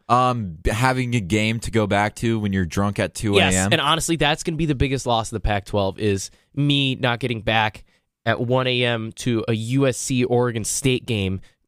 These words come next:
Speaker 2: fourteen points away from the over with ten minutes left. There's
Speaker 1: Oh.
Speaker 2: nothing better.
Speaker 1: That,
Speaker 2: There, there really is nothing
Speaker 1: that will
Speaker 2: better.
Speaker 1: be missed for sure.
Speaker 2: Yeah.
Speaker 1: I feel like the Big twelve can pick up some slack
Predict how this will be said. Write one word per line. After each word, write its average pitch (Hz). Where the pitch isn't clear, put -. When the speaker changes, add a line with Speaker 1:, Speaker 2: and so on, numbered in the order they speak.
Speaker 2:
fourteen 127
points 120
away 117
from 110
the 107
over 117
with 92
ten 110
minutes 110
left. 80
There's 120
Speaker 1:
Oh. 92
Speaker 2:
nothing 135
better. 95
Speaker 1:
That, 104
Speaker 2:
There, 110
there 127
really 123
is 104
nothing 104
Speaker 1:
that 120
will 117
Speaker 2:
better. 104
Speaker 1:
be 104
missed 90
for -
sure. 85
Speaker 2:
Yeah. 85
Speaker 1:
I 139
feel 190
like 175
the 127
Big 113
twelve 113
can 98
pick 110
up 107
some 90
slack 90